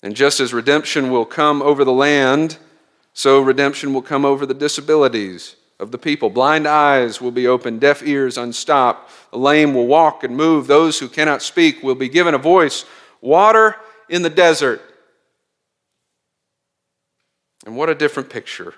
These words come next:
than the previous passage in word, but also in sense. The colors are beautiful. The smells are sweet and fragrant. So what is the purpose of this metaphor in this passage?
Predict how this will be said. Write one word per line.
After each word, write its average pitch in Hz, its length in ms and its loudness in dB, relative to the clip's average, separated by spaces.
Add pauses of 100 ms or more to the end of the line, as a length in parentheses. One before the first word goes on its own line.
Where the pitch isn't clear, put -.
(440)
than 104 100 -10
the 98 40 -14
previous 107 400 -8
passage - 520 -12
in 101 160 -18
word, 110 400 -6 (320)
but 110 80 -10
also 117 320 -4
in 101 100 -12
sense. - 640 -10
The - 120 -20
colors 120 580 -4
are 104 60 -14
beautiful. 117 440 -8
The 101 60 -12
smells 135 680 0
are 104 60 -10
sweet - 600 -6 (440)
and 110 120 -16
fragrant. 143 520 0 (840)
So - 120 -6
what 165 160 6
is 208 140 2
the 190 100 -2
purpose 180 800 0 (600)
of 147 120 2
this 165 160 2
metaphor 180 400 2
in 160 80 2
this 170 120 -2
passage? 190 680 -4